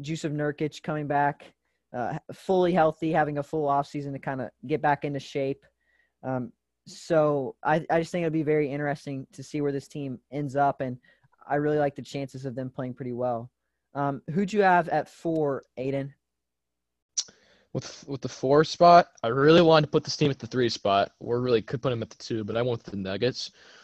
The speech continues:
Speaker 2: Um, you know, I mean, they had a really, really good postseason. I mean, despite losing, uh, to the Lakers and the, they were making it really tough for them in the Western Conference Finals.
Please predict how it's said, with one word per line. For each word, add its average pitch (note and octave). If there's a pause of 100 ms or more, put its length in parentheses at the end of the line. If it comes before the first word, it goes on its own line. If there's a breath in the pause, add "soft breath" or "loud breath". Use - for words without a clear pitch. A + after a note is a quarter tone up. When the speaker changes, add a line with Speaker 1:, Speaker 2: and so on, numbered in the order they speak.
(140 soft breath)
Speaker 2:
Um, B2 (520 loud breath)
you D#3
know, D#3+ (120)
I C#3
mean, D3
they D#3
had G3
a C3+
really, B2+
really B2+
good A#2+
postseason. B2 (260 soft breath)
I -
mean, A#2
despite B2
losing, B2+ (400)
uh, A#2
to A2+
the A2+
Lakers A#2+
and A2+
the, G#2+ (160)
they G2
were B2
making C3+
it G#2
really B2+
tough A#2
for G#2+
them G2+
in G2+
the G2+
Western G#2+
Conference G#2
Finals. A2